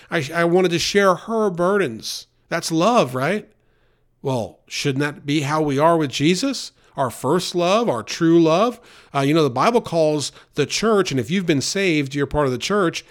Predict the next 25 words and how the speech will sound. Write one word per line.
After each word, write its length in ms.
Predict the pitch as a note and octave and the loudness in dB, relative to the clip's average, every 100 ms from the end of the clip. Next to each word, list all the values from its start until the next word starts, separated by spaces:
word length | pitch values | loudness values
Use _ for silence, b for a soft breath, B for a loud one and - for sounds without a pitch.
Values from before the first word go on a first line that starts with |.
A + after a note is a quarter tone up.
| b | b
the 140 | D#3+ E3+ | -4 -4
bride 560 | C3+ C#3 C#3+ C#3 D3+ | -2 0 2 2 2
of 180 | D#3+ D#3+ | 2 0
Christ. 480 | - G#3 A3+ F3 - | -2 -2 0 -2 -4
Amen? 560 | C#3 C3 C3 D#3+ A3 - b b b b b | -4 -2 -2 -2 -4 -10 b b b b b
So 220 | - E3+ | -2 0
we 240 | B2+ C3+ D#3+ | 2 2 2
should 240 | G3+ D3 | 2 2
find 840 | - - C#3+ C3+ C#3+ D#3+ F3 F3 | -2 -6 -2 0 0 -2 -2 -6
joy 500 | C3 A#2+ C#3 D3 C#3 | -12 -4 0 2 2
in 360 | D3+ - E3+ F#3+ | 0 -2 -4 -2
Jesus. 480 | E3+ A3 A#3 D#3+ B2 | -2 0 0 -2 -4
Yes, 420 | A2+ D3+ G#3 - | -4 -2 -2 -4
that 480 | B2 C3 B2+ D3 E3 | -12 -10 -4 -2 -4
kind 260 | - E3+ F#3 | -6 -4 -4
of 320 | D#3 C3 - | -4 -10 -14
deep, 400 | C#3+ F3 G#3+ C3+ - b b - | -8 -4 -4 -4 -12 b b -18
relevant, 880 | B2+ B2 C#3+ G3 G#3+ D3+ C#3+ B2 - b b | -10 -4 -2 2 2 2 -2 -4 -10 b b
passionate 680 | - - G#3+ G#3+ - E3+ F3 | -12 -2 0 0 -2 -4 -4
joy 460 | C3 C3 B2+ C#3+ D#3 D#3+ | -6 -4 0 0 0 -4
in 260 | D#3+ F3 F#3 | -2 -2 -2
Jesus. 520 | C#3+ F#3+ A#3+ F3 - | -2 -2 -2 -2 -6
We 80 | F#3 | -4
should 240 | - D#3 | -2 -2
find 680 | - - E3+ F#3+ G3+ G#3+ | -4 -8 -4 0 0 -2